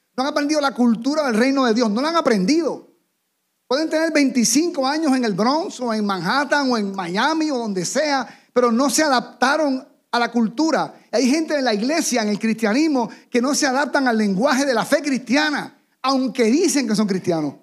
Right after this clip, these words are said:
Hay un lenguaje en el reino de Dios que hay que aprender.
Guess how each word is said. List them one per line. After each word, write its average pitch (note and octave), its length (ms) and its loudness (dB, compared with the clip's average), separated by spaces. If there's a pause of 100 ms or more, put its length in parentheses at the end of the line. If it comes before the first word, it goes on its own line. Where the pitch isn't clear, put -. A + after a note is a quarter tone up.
(1700)
Hay C4+ 100 0
un E4 100 0
lenguaje C#4 500 2
en C#4+ 80 2
el B3 60 2
reino C#4 360 0
de G#3 100 0
Dios C#4+ 340 0
que B3 100 -4
hay C4 80 -2
que E4 100 -2
aprender. B3 800 0